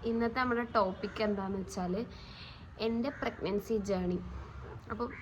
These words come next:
എൻ്റെ, എല്ലാവർക്കും പലരെ ഡിഫറെന്റ് ആയിരിക്കും. അപ്പം എൻ്റെ ജേർണി എങ്ങനെയാണെന്നുള്ളത് നിങ്ങളുമായിട്ടൊന്ന് ഷെയർ ചെയ്യാമെന്ന് ഞാൻ വിചാരിച്ചു. കാരണം ഞാൻ എൻ്റെ ഫസ്റ്റാണ്, ഫസ്റ്റ് പ്രഗ്നൻസിയാണ്. അപ്പം ഞാനൊരു ബിഗിനറാണ്.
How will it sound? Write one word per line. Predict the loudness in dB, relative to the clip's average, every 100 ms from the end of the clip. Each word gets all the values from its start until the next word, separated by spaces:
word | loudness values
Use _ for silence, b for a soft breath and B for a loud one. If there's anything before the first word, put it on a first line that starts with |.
| 0
എൻ്റെ, | 2 4 2 4 2 2 -4 -4 2
എല്ലാവർക്കും | 6 6 6 4 2 6
പലരെ | 6 4 2 2
ഡിഫറെന്റ് | 0 -2 -4 0 2 4
ആയിരിക്കും. | 2 0 -2 -4 B B B B B -2
അപ്പം | 2 2 2 2
എൻ്റെ | 4 4 2 2
ജേർണി | 4 4 6 4
എങ്ങനെയാണെന്നുള്ളത് | 6 6 6 4 4 2 2 2 2 0 -2 B B B 0
നിങ്ങളുമായിട്ടൊന്ന് | 2 4 4 4 2 0
ഷെയർ | 2 2 2
ചെയ്യാമെന്ന് | 2 4 6 6 4 4
ഞാൻ | 4
വിചാരിച്ചു. | 4 2 2 0 2 6
കാരണം | 6 6 6
ഞാൻ | 6 4 -2 B B B B -2
എൻ്റെ | 2 6
ഫസ്റ്റാണ്, | 4 4 0 2 4 4 2
ഫസ്റ്റ് | 0 0 -4 0
പ്രഗ്നൻസിയാണ്. | 2 2 0 0 2 2 2 -2 -6
അപ്പം | -2 -2
ഞാനൊരു | 0 0 0 0
ബിഗിനറാണ്. | 0 2 4 6 4 4